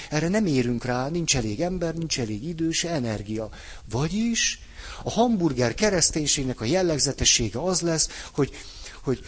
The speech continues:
legyél jó, Petike, ne koszold össze a cipődet, se a lábadat, se a talpadat, se,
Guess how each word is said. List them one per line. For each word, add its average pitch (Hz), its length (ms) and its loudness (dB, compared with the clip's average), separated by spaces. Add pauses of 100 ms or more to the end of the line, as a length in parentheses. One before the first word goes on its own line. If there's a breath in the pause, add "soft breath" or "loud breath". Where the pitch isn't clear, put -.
(380 loud breath)
legyél 226 340 12
jó, 196 220 12
Petike, 170 760 8 (140)
ne 240 100 12
koszold 185 440 8
össze 165 280 8
a 156 80 8
cipődet, 151 680 4 (140)
se 233 220 10
a 180 140 8
lábadat, 135 680 6
se - 180 8
a 165 140 10
talpadat, 131 720 6
se, 233 140 2